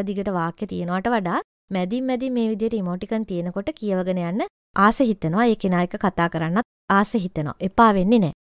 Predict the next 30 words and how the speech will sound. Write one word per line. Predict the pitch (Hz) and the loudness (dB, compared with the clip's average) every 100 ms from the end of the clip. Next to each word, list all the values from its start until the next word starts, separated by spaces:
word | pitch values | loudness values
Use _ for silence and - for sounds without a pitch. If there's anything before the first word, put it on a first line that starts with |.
| _ | _
දෙවෙනි | 196 247 370 285 | 4 6 6 4
එක, | 185 131 - | 4 0 0
"웃을 | - 240 - 370 | -2 0 4 2
때 | 349 330 | 4 4
사용하는 | 320 240 226 240 240 240 | 6 6 6 6 6 6
이모티콘은 | 208 190 202 226 - 180 175 294 349 | 4 2 0 -4 -2 0 2 2 0
뭐예요?" | 196 165 180 226 185 - - | 0 2 4 4 4 0 -2
දැන් | 185 | 0
කොරියාවේ | 185 165 185 185 180 | 2 0 2 2 2
නම් | 247 415 - _ - | 0 -2 -8 _ 0
hina | 214 269 | 4 6
වෙනකොට | 320 269 190 160 247 440 - | 6 4 2 2 2 2 -2
අපි | - 214 | -2 0
hina | 202 180 190 214 | 2 2 2 4
වෙන | 226 | 4
අර | 214 190 | 4 2
මූණ | 180 185 254 269 | 2 2 2 4
දානවට | 247 220 196 190 | 4 4 2 0
වඩා | 180 165 220 | 0 0 0
මේ | 247 | 0
කියොක් | - - 285 - | -4 -2 -2 -2
කියොක් | - 202 135 - _ - | -6 -4 -4 -8 _ -6
නැත්තම් | 196 - 247 | -4 0 0
හියත් | 247 349 359 - | 0 0 0 0
අකුර | 233 208 185 | 0 0 0
දෙපාරක් | 165 - 143 135 - _ _ | 0 0 -2 -2 -8 _ _
නැත්තම් | 220 262 254 | -4 0 2
මෙන්න | 254 254 | 2 2
මේක | 240 254 - 247 359 - - - | 2 2 0 -4 -4 -12 -16 2
දාන | 220 220 | 4 6